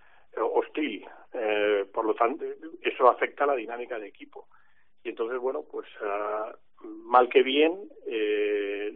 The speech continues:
los señores de Houston se han juntado con un equipo en el que tienen,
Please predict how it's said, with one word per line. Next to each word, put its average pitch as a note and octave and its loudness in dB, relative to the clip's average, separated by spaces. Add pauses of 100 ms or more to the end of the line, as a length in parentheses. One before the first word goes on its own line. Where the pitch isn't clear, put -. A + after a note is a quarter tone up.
los G#2+ -8
señores A2+ -4
de B2 -6
Houston D#3 -6 (680)
se - -4
han A2+ 0
juntado C3 0
con A2 -6
un C3 -6
equipo B2+ -4
en G#2+ -8
el G2+ -8
que G#2+ -8
tienen, D3 0